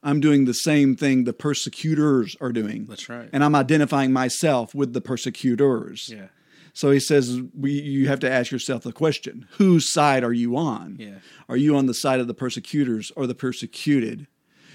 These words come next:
Speaker 1: Because that will determine whether or not you're sharing the gospel with others."
Speaker 2: Right. So if,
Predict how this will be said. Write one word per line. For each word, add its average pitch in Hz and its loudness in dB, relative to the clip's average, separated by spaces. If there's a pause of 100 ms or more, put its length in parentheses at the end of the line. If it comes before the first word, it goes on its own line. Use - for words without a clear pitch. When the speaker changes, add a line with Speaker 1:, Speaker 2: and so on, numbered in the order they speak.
(180)
Speaker 1:
Because 127 0 (680)
that 135 2
will 147 4
determine 127 0
whether 123 2
or 117 0
not 120 -2
you're 117 -4
sharing 120 -2
the 104 -4
gospel 113 -6
with 113 -12
others." - -14 (120)
Speaker 2:
Right. 127 -12 (600)
So 151 2
if, 151 -8